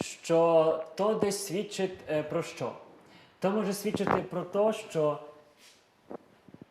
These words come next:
пані Меркель не хотіла або не могла підійти до пана Януковича без алкоголю. Тобто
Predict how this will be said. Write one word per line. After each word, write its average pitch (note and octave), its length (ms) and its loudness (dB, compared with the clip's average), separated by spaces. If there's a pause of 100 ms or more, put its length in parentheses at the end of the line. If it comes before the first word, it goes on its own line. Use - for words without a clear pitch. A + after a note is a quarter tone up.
(340)
пані G3 240 0
Меркель D3+ 440 0 (240)
не C#3+ 220 4
хотіла D#3 720 4
або D#3+ 280 8
не E3 240 6
могла F3 720 8 (480)
підійти C3+ 460 4
до D#3 120 6
пана C#3+ 260 6
Януковича C#3 600 6
без B2+ 400 6
алкоголю. A2 560 4 (1080)
Тобто E3 720 12